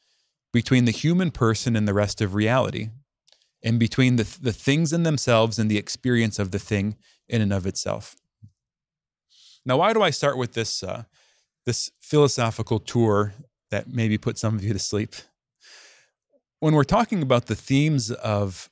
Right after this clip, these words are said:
of physically spiritual, these ideas of, of health and wellness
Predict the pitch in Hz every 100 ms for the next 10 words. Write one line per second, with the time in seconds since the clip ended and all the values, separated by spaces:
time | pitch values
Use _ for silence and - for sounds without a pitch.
0 | - 107 - 117 113 113 - 110 101 95
1 | 104 104 110 123 117 113 117 104 104 95
2 | _ - 95 - 113 127 127 - 107 104
3 | 110 117 127 131 -